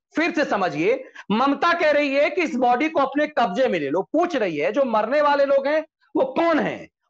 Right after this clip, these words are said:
पार्थो कह रहा है कि मरने वाले लोग अपने लोग हैं, मतलब चूंकि वो शांति प्रिय समुदाय से हैं, वो तुष्टीकरण का वोट है, तो ममता कह रही है कि जो मरा है वो कौन है, किसकी गोली से मरा है, तो उस समय तक जानकारी नहीं। इसने कहा, "सीआई,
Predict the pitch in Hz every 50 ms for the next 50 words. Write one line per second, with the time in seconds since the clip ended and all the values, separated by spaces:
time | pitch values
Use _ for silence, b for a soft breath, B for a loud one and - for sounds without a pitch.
0 | _ - 247 247 - 254 320 349 349 330 294 277 247 220 208 240 254 262 311 294
1 | 277 262 262 262 269 330 320 302 294 285 294 302 311 311 285 - - - 339 359
2 | 330 294 240 190 156 - 123 - _ _ _ _ - 190 196 - 285 285 - -
3 | - - _ _ _ _ _ _ - 294 294 311 311 311 302 277 302 240 226 240
4 | - - 311 320 330 330 294 285 269 277 262 226 233 220 208 196 196 - 190 175
5 | 160 180 240 285 269 - - 294 285 233 - - 359 349 247 285 247 226 202 -
6 | 180 175 156 170 170 160 - - 156 220 294 294 - _ b b b b _ -
7 | 269 269 254 254 254 247 - 311 311 311 - 427 427 392 294 277 294 285 285 294
8 | 294 269 240 220 226 254 311 330 311 320 320 320 330 - 359 349 349 330 254 214
9 | 180 - - - _ _ _ _ _ _ _ _ _ _ - 302 311 311 302 359
10 | 403 392 370 339 330 320 311 320 277 254 214 190 170 165 143 131 120 95 - _
11 | b b b _ - 302 277 - - 277 285 302 285 302 294 247 214 254 247 254
12 | 247 254 247 254 277 294 294 294 - - - 277 269 285 294 285 294 - 302 302
13 | 320 311 311 294